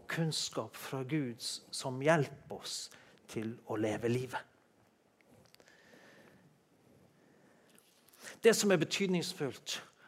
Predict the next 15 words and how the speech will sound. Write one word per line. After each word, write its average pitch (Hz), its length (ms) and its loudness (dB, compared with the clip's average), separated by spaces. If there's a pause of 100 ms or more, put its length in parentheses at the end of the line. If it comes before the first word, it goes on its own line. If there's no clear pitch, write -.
(420)
det 160 240 2
er 143 340 6 (760)
at - 260 -2 (460)
jeg 185 160 12
og 165 100 6
du 170 160 10 (480)
hele 208 400 10
tiden 165 320 6
må 127 120 2
vi 135 120 2
tolke 147 400 6
den 123 140 4
virkeligheten 117 540 2
vi 110 120 -2
opplever. 104 360 -6